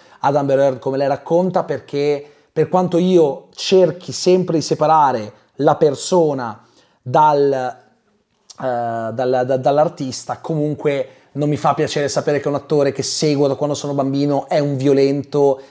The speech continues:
e uno stupratore. Di sicuro piacere non fa.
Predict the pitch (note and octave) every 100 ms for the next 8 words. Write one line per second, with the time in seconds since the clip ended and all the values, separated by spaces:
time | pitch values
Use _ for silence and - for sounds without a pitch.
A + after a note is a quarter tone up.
0 | _ _ _ - D3 C#3+ D#3+ D3 - D#3
1 | C3+ C#3 B2+ A#2 G#2+ - _ _ _ _
2 | _ _ - - D3 - - F#3+ F#3+ F#3+
3 | F3 F3 F#3+ F3 C#3 - E3+ -